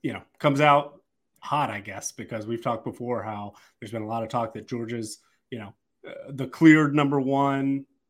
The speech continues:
not even close. How in the world could anybody possibly, uh, pass Georgia, even though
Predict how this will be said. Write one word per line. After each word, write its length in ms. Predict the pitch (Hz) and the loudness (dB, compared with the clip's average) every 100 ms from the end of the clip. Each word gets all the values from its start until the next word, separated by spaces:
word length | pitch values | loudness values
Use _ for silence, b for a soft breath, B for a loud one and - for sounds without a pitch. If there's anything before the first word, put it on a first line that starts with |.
| - | -8
not 300 | 127 139 143 | -4 -2 0
even 300 | 135 135 127 | 0 -2 -4
close. 760 | - 131 135 135 131 - - - | -6 0 2 2 -2 -8 -16 -6
How 220 | 143 143 | -2 0
in 80 | 143 | 0
the 80 | 139 | -4
world 260 | 135 131 | -6 -8
could 140 | 127 131 | -6 -6
anybody 380 | 131 131 131 127 | -4 -4 -6 -4
possibly, 600 | 127 127 131 127 127 127 b b b _ - | -6 -6 -10 -8 -8 -10 b b b _ -14
uh, 480 | 120 117 117 117 113 | -10 -8 -8 -8 -4
pass 320 | 147 127 - | 0 0 0
Georgia, 320 | 139 127 123 | -4 -4 -6
even 240 | 120 117 | -8 -8
though 320 | 113 113 110 | -4 -4 -6